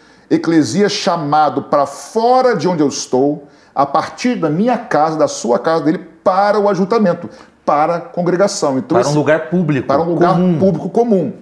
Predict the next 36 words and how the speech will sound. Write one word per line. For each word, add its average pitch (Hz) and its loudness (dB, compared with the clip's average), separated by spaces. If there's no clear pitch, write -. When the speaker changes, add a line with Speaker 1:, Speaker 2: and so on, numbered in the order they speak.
Speaker 1:
Então, 190 -2
esse 190 -2
chamado 175 0
para - 0
fora - 0
de 127 0
onde 185 0
você 202 0
está 180 -2
no 202 -2
seu 202 -4
lugar. 175 0
Então, 180 0
dessa 160 2
forma, 139 0
a 104 -4
gente 143 -6
pode 147 0
voltar 139 2
lá 170 2
atrás 175 0
e 180 -6
dizer, 139 -2
será 175 0
que 214 -4
o 190 -4
culto 143 0
online, 139 0
se - -2
por 147 -2
necessidade, 147 0
obviamente 170 0
tem 175 -6
o 170 -4
seu 190 0
valor, 190 0